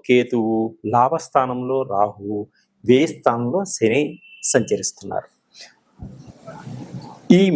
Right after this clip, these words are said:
మేషరాశి వారికి ఏ విధంగా ఉంటుంది అంటే, ఆర్థిక పరిస్థితి ఈ మాసం చాలా బాగుంటుంది,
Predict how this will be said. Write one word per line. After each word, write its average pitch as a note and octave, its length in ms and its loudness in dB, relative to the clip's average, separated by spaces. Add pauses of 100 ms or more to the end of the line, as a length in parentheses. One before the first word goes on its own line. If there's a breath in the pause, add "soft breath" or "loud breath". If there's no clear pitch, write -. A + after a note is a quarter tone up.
(140)
మేషరాశి F#3 640 0
వారికి F3 360 -2 (340)
ఏ C#3 120 6
విధంగా C3 320 -2 (100)
ఉంటుంది G#2 340 -12 (100)
అంటే, C#3+ 220 6 (1700)
ఆర్థిక G3+ 500 2 (200)
పరిస్థితి C3+ 580 2 (460)
ఈ - 20 2 (160)
మాసం A2+ 340 -2 (320)
చాలా A2+ 220 4 (100)
బాగుంటుంది, F#2+ 500 -10